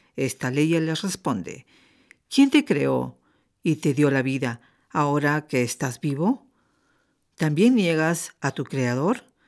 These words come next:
Si crees que alguien te ha creado, ¿por qué no aceptas que el creador puede resucitarte?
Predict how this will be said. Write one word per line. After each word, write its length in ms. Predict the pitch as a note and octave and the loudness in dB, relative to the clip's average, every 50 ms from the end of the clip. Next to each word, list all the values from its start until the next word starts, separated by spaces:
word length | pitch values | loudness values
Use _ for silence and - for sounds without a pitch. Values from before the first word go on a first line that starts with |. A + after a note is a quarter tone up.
| _ _ _ _ _ _ _ _ _ _ _ | _ _ _ _ _ _ _ _ _ _ _
Si 220 | _ - - A3 G#3+ | _ -2 0 2 4
crees 500 | - A#3 A#3+ B3+ C4 C4 C4+ C4 - - | 6 6 6 6 6 4 2 0 -2 -4
que 260 | - - F3 C#3+ - | -2 0 0 2 2
alguien 680 | - D#3+ E3 E3 D#3+ D#3 D#3+ D#3+ D#3 D#3+ E3 E3+ E3 - _ _ _ _ _ _ _ _ _ _ | 2 2 2 2 0 -2 -2 -2 -2 -2 -4 -6 -10 -14 _ _ _ _ _ _ _ _ _ _
te 140 | - D3 | -2 -2
ha 100 | C#3 C#3 | -2 -2
creado, 600 | C#3 - C#3+ C#3+ D3 D#3 E3 E3 E3 E3 F3+ F3+ - - - _ _ _ _ _ _ _ _ _ _ _ | -4 -4 -2 0 0 0 0 0 0 -2 -2 -4 -10 -18 -20 _ _ _ _ _ _ _ _ _ _ _
¿por 160 | - G#3 F#3 | 0 0 0
qué 140 | F#3+ - C#4 | 2 2 2
no 100 | D4+ D#4 | 2 2
aceptas 640 | C4+ - - F3 E3 - - - E3 D#3+ D#3+ - - | 2 2 2 0 0 0 -2 -2 -2 -2 -2 -4 -4
que 80 | - | -4
el 140 | E3 D3 - | -4 -4 -4
creador 480 | - C3 C#3 C3 C3 C#3+ D#3 E3+ F3+ - | -4 -4 -2 -2 0 -2 -2 -2 -4 -4
puede 320 | - D#3+ D#3 C#3 C#3+ C#3+ | -2 0 0 2 0 -2
resucitarte? 960 | - C#3+ B2+ - - C#3+ C#3 B2+ - C#3+ C3+ C3 - - F3+ A#3+ D#4 - _ | -2 -6 -8 -8 -8 -8 -8 -6 -4 -4 -4 -4 -4 -2 -2 -2 -2 -6 _